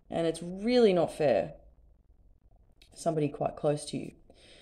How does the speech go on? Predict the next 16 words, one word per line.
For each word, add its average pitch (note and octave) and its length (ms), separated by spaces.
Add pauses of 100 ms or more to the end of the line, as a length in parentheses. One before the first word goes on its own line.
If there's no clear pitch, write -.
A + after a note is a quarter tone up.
(720)
You're A3+ 140
getting D#4 340
news F#3 500 (160)
from, D#3+ 600 (600)
uh, D#3+ 680 (340)
far, E3 300
afar, F3+ 580
so E3 840 (480)
<sighs> - 420
this E3+ 280
is, D3+ 160
this D#3+ 220
is D3+ 100
quite D#3 460 (200)
far C#3+ 220
away. C#3 360